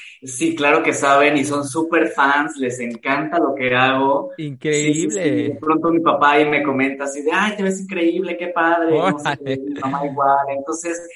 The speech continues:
Speaker 1: sí, toda mi familia de los dos lados sabe perfectamente qué es lo que hago desde tiempo atrás. Entonces,
Speaker 2: <laughs>
Speaker 1: siempre me han apoyado mucho, siempre, siempre he tenido la fortuna que me tocó una familia hermosa y, y, y apoyadora en ese aspecto,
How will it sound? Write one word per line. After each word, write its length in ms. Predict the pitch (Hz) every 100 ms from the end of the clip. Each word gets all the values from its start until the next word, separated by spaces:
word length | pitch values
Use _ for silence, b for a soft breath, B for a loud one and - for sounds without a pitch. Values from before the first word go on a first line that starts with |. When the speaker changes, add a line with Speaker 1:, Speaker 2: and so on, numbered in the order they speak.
| B
Speaker 1:
sí, 240 | - 170
toda 220 | 165 190 190
mi 80 |
familia 400 | 165 131 139 143
de 60 | 139
los 180 | 123 120
dos 160 | 123
lados 280 | 123 120 120
sabe 200 | 120 117
perfectamente 760 | 117 113 127 127 131 123 123 120
qué 80 | 117
es 80 | 110
lo 140 | 117
que 100 | -
hago 240 | 110 113 113
desde 240 | 110 110 113
tiempo 260 | 113 110
atrás. 320 | 107 101 - - b b - - - 127
Entonces, 720 | 131 170 139 131 151 143 139
Speaker 2:
<laughs> 20 |
Speaker 1:
siempre 380 | - 175 175 170
me 80 | 151
han 100 | 151
apoyado 400 | 139 123 117 117
mucho, 300 | 110 107 -
siempre, 520 | - 147 147 151 156
siempre 440 | - 135 127 139
he 40 | 139
tenido 320 | 131 127 127
la 120 | 123
fortuna 600 | 117 113 - 127 135 139
que 120 | 135
me 100 | 113
tocó 300 | 110 110 120
una 240 | 120 123 123
familia 340 | 110 113 120
hermosa 680 | 117 120 120 - 135 131 104
y, 540 | 117 110 110 110 107 107
y, 20 | - -
y 100 | 120
apoyadora 880 | 110 113 113 110 123 131 135 151 -
en 120 | 117
ese 180 | 113 120
aspecto, 640 | 120 - 120 - 127 139